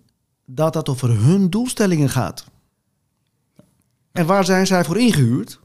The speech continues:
<laughs> Om die doelen te realiseren. Dus als zij bij hen het kwartje valt, dat risicomanagement eigenlijk, het heet toevallig zo, maar eigenlijk is het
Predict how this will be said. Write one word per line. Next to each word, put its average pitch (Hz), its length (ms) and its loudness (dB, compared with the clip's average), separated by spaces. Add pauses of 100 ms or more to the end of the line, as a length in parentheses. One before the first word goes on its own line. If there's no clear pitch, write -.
(100)
<laughs> - 220 -8
Om 175 160 0
die 156 100 0
doelen 285 240 -2
te 277 60 -6
realiseren. 214 600 0 (400)
Dus 180 160 -2
als 185 160 0
zij 220 440 -4
bij 147 200 2
hen 208 140 2
het 180 120 -4
kwartje 247 320 -4
valt, 117 380 -2
dat 156 140 -6
risicomanagement 156 800 0
eigenlijk, 190 720 -2 (120)
het - 140 -8
heet 247 160 -2
toevallig 127 360 -2
zo, - 240 -8 (540)
maar - 140 -20
eigenlijk 180 340 -6
is 143 80 -6
het 151 180 -4